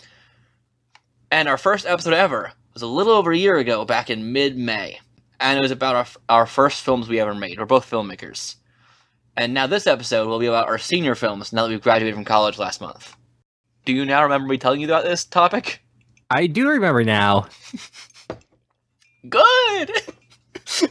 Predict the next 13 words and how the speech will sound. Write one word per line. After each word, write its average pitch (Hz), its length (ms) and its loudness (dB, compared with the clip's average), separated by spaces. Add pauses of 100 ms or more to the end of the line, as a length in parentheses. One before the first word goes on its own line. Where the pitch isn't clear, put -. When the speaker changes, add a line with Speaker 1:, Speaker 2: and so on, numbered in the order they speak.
(220)
Speaker 1:
Anyway, 320 340 4 (1500)
uh, 156 420 2 (200)
this 180 300 0
time, 147 300 2
though, 131 240 4
for 131 200 0
our 120 140 0
D 139 200 0
com, 120 460 0
we 135 180 0
weren't 220 400 2
doing 214 340 2
one. 92 280 -8